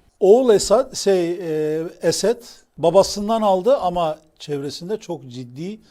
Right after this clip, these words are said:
askeri, bürokratik bir yapı vardı. Hatta entelektüel. Bana göre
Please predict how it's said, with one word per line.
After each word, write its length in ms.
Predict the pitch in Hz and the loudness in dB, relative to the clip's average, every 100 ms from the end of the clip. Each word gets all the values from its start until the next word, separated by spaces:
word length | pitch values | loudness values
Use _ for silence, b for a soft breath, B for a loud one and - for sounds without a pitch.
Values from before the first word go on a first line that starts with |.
| b b b - | b b b -8
askeri, 640 | 143 - - 139 143 160 | -6 -8 -10 -8 -8 -8
bürokratik 880 | 131 131 123 131 123 160 160 - _ _ _ _ _ - | -8 -8 -10 -12 -12 -14 -14 -18 _ _ _ _ _ -14
bir 140 | 143 | -12
yapı 320 | 139 131 - 196 | -10 -10 -8 -8
vardı. 260 | 113 - _ _ _ _ _ _ _ _ | -8 -16 _ _ _ _ _ _ _ _
Hatta 280 | 147 - 160 | -12 -8 -8
entelektüel. 640 | 139 151 143 139 160 139 - _ _ - | -8 -8 -8 -8 -10 -10 -12 _ _ -6
Bana 280 | 147 226 | -4 -2
göre 420 | 233 165 156 202 | -2 -2 -2 -2